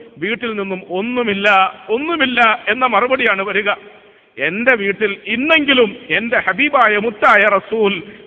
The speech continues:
സല്ലല്ലാഹു അലൈഹി വസല്ലം തങ്ങളുടെ കൂരകളിൽ മുഴങ്ങിയ ആ "ഇല്ല" എന്ന മറുപടി ഇന്നെങ്കിലും കേൾക്കാൻ സാധിച്ചല്ലോ. അൽഹംദുലില്ലാ, അൽഹംദുലില്ലാ. ഞാൻ അല്ലാഹുവിനെ സ്തുതിക്കുന്നു,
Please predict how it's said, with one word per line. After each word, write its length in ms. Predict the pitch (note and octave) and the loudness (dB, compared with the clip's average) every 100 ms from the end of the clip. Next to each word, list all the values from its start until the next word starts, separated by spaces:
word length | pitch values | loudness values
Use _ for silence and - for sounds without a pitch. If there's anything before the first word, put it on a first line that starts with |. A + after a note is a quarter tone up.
| - | -4
സല്ലല്ലാഹു 760 | A#3 G#3 F#3+ G3+ A#3 A3 D#3 G3 | 0 2 4 4 6 6 4 2
അലൈഹി 320 | A#3 A3 A3+ | 4 2 2
വസല്ലം 420 | G3 B3+ A3 A3 G#3 C4 | -2 0 0 2 2 0
തങ്ങളുടെ 280 | A3 G#3+ G#3+ | -2 -2 -4
കൂരകളിൽ 540 | - C4+ C#4 A#3 A3 | -4 2 2 2 0
മുഴങ്ങിയ 540 | G3+ G3+ G#3+ A3+ G#3 F#3+ - - - | -2 0 0 2 0 -2 -10 -20 -4
ആ 80 | E3 G3 | 0 0
"ഇല്ല" 340 | F#3+ G#3 A3 A3+ A#3 A#3 | 0 0 4 8 8 6
എന്ന 240 | G#3 G#3 G#3 | 4 0 0
മറുപടി 600 | G3+ G3+ G#3+ G#3+ G#3 F#3 | 0 0 0 0 -2 -6
ഇന്നെങ്കിലും 480 | F#3 A3+ D4 D#4 D4+ | -6 -2 -2 0 0
കേൾക്കാൻ 380 | D4 C4 C#4+ B3+ | 0 0 2 2
സാധിച്ചല്ലോ. 640 | B3+ A#3 A#3 A#3 G#3+ F3 - - - | 2 0 0 0 0 -2 -8 -20 -6
അൽഹംദുലില്ലാ, 880 | F#3 G#3 - A#3 G3+ F#3+ F#3 F#3 F#3+ G3+ F#3 E3 C3+ - | -6 -4 -6 -4 -2 -2 0 2 4 4 4 2 0 -4
അൽഹംദുലില്ലാ. 840 | F#3+ F#3 D#3+ D#3 D#3 C#3 B2+ F#2 - _ _ _ _ _ _ _ _ _ - | -6 -6 -10 -10 -8 -6 -8 -10 -18 _ _ _ _ _ _ _ _ _ -8
ഞാൻ 160 | D3+ C#3+ | -6 -4
അല്ലാഹുവിനെ 400 | D3 C#3 C3+ B2 | -6 -8 -8 -12
സ്തുതിക്കുന്നു, 600 | B2 C3 A#2+ A2+ G#2 | -12 -12 -12 -14 -18